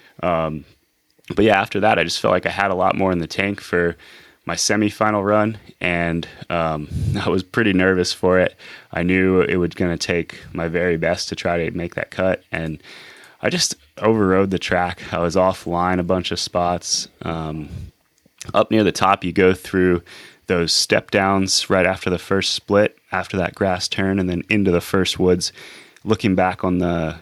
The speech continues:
the replay, like, the drone would follow you into the woods. And as I jumped out of that first right turn in the woods, I bent my bottom chain guide roller, and it was, like, run-, rubbing my tire. I don't think it was slowing me down much, but it was, like, I would look down at it and was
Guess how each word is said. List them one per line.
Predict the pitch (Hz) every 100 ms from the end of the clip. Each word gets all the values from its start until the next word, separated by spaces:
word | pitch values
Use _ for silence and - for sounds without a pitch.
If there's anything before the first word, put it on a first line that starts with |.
| - - -
the | 90
replay, | 85 92 - 82
like, | 80 -
the |
drone | 82 92 85 87
would | 85
follow | - 85 87
you | 87
into | 90 87
the | 82
woods. | 85 85 82 - - - - - -
And | 113
as | 120
I | 110
jumped | 117 120
out | 123 117
of |
that | 113 -
first | - 117 -
right | 113 -
turn | 113 107
in |
the | 104
woods, | 90 98 95
I | 85
bent | 82 - 107 -
my | 95
bottom | 90 92 98 90
chain | - 95 101
guide | 110 113
roller, | 120 123 131
and | 95
it |
was, | 85
like, | 90 85
run-, | 85 90 - -
rubbing | - 92 98 101
my | 90
tire. | 85 - 90 101 139 - - - -
I |
don't | 156 202
think | 165
it |
was | 92 85
slowing | - 92 90
me | 85
down | - 90 90 78
much, | 90 95 - -
but | 92 87
it |
was, | 95 90
like, | 90 -
I | 85
would | 82
look | 113 113
down | 104 98 95
at | 92 92
it | 90 -
and | 87
was | 78 -